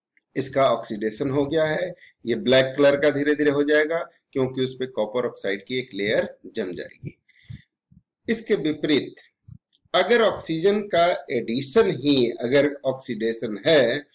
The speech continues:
तो oxygen का removal क्या होगा, तो of course ये reduction होगा।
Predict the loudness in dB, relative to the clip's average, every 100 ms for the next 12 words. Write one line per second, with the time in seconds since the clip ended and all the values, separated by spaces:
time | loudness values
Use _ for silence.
0 | _ _ 2 2 2 -4 0 0 2 2
1 | 2 -4 -2 0 0 2 4 2 -2 -6
2 | -14 _ _ -20 -20 -20 -12 -6 -6 -2
3 | 0 2 2 0 -2 -4 -4 -8